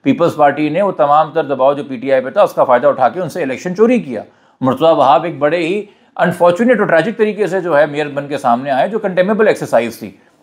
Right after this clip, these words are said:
मगर वैसे मेरे और जमात इस्लाम के बड़े नज़रियाती इख्तलाफ है, मगर इख्तलाफात नज़रियाती होने चाहिए,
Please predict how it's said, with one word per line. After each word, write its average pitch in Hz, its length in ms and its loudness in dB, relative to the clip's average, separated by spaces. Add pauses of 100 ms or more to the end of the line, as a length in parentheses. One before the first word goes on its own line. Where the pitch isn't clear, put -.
मगर 131 260 4
वैसे 110 400 -2
मेरे 151 200 0
और 165 120 4
जमात 135 260 0
इस्लाम 156 300 0
के 170 100 -8
बड़े 170 200 -4
नज़रियाती 170 380 -2
इख्तलाफ 160 380 -2
है, 131 80 -12
मगर 165 200 -2
इख्तलाफात 196 560 0
नज़रियाती 151 480 0
होने 131 220 -2
चाहिए, 101 380 -10